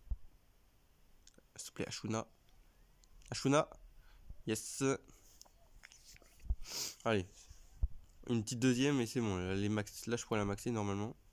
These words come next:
Parce que je l'ai plus, je l'aurais plus trois. Ouais, il faut que je la drop encore une fois. Comme ça, je l'ai plus trois. Donc, le, avec le diamant, au pire, le don-, le, le ticket jaune. Avec les tickets jaunes, je le, je la monte plus quatre et le doublon gratuit, plus cinq.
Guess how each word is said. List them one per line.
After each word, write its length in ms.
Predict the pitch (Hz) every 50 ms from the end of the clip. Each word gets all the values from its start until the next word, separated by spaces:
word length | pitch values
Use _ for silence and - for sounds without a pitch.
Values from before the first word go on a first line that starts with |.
| -
Parce 100 | - -
que 120 | - - 104
je 40 |
l'ai 100 | 104 104
plus, 440 | 95 - - - 107 101 - - -
je 160 | 117 - -
l'aurais 120 | 107 104 98
plus 220 | - - 110 - - -
trois. 500 | - - 117 117 117 117 120 127 139 - - - - - - - - - - - - - - - - - - - - _ _ _ _ _ - _ _ - - _ - - - - - - - -
Ouais, 80 | 127
il 60 | 123 117
faut 100 | - 110
que 80 | 95
je 60 | 95
la 80 | 110 101
drop 260 | 98 95 104 95 -
encore 200 | 104 98 - 107
une 100 | 110 107
fois. 260 | 104 - - 127 135
Comme 140 | 135 - 101
ça, 100 | 107 123
je 60 | 107
l'ai 80 | 113 104
plus 240 | - - 110 - -
trois. 420 | - - 113 113 117 120 - - _ - - - -
Donc, 140 | - 117 107 - -
le, 260 | 117 117 113 110 107
avec 160 | 104 104 -
le 80 | - 110
diamant, 220 | 107 104 107 113
au 160 | - - 113
pire, 180 | 107 - - 120
le 80 | 113 104
don-, 240 | 107 107 107 107
le, 600 | 104 104 104 104 104 104 101 101 101 98 98 101
le 140 | 101 101 98
ticket 300 | 92 - - - 107 101
jaune. 300 | 107 110 113 110 107 101 104 - - - - - - - - -
Avec 140 | 110 104 110
les 80 | 104
tickets 240 | 92 - - 113 104
jaunes, 320 | 104 104 107 104 104 95
je 120 | 92 - 101
le, 220 | 101 98 98 95 95 95 95 - 104
je 60 | 101
la 60 | 101
monte 120 | 98 95
plus 180 | - - - -
quatre 300 | - - 117 110 - -
et 60 | 107 98
le 140 | 101 98
doublon 240 | 90 101 98 101 104
gratuit, 520 | 101 95 95 95 - - 110 110 113 117 - - - - - _ - -
plus 120 | - 110
cinq. 420 | - - - 110 104 98 98 -